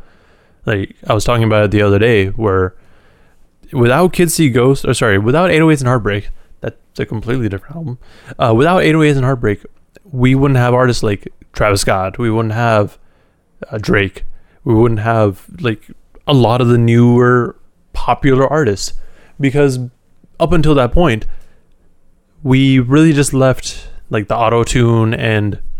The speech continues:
emotion, <laughs> you could say, to the R and B singers. So having a rapper come out and be like, "Hey, I'm sad, like,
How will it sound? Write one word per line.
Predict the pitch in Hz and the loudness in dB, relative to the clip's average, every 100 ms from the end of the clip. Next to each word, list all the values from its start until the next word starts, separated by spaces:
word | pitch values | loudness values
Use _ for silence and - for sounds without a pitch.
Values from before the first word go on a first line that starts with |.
| - - - | -10 -14 -4
emotion, | 143 110 101 107 - 135 143 | -2 2 2 0 0 0 4
<laughs> | |
you | - 139 | 4 4
could | 127 | 2
say, | 147 131 139 - - - - | 2 4 2 -2 -20 -20 -12
to | - 117 113 113 113 | -2 2 4 4 4
the | 120 | 4
R | 131 147 | 2 2
and | |
B | 147 | 2
singers. | 156 104 90 87 - - - - - _ _ _ _ | 0 -2 -6 -12 -16 -20 -20 -20 -20 _ _ _ _
So | - - 107 104 104 131 - _ - | -12 -2 2 2 2 -2 -10 _ -16
having | - 131 135 | -4 0 0
a | - 117 113 101 | 0 0 2 0
rapper | 104 120 143 117 | 0 0 0 -2
come | 98 117 | 0 -2
out | 98 98 95 | -2 -2 -4
and | 135 110 | -6 -2
be | 104 | 0
like, | 98 101 - - _ _ _ _ _ - - - _ - | 0 -4 -8 -20 _ _ _ _ _ -20 -20 -20 _ -6
"Hey, | 123 113 107 - | 0 2 2 0
I'm | 123 139 | -2 -4
sad, | - 113 117 107 98 98 - - - _ _ _ _ _ | -2 0 2 2 0 -2 -12 -14 -20 _ _ _ _ _
like, | 123 104 | -6 -6